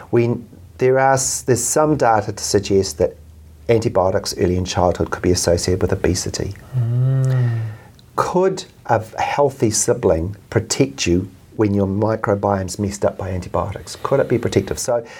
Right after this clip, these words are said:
Speaker 1: it introduces the concept that our health and well-being,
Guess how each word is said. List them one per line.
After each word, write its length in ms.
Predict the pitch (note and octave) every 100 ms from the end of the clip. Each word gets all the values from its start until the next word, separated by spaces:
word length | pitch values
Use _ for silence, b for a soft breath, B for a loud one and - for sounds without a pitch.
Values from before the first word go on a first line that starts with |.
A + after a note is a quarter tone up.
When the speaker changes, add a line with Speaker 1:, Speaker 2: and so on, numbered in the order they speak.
| B
Speaker 1:
it 120 | - D#3
introduces 580 | G3+ A3 F3+ D#3+ D3 C3
the 80 | -
concept 720 | C#3+ C#3 C#3+ - E2 - - B B B B
that 140 | B2
our 120 | B2
health 280 | B2+ D3+ D3+
and 160 | C#3 A#2+
well-being, 720 | A#2+ B2 B2 F#2+ F2+ F2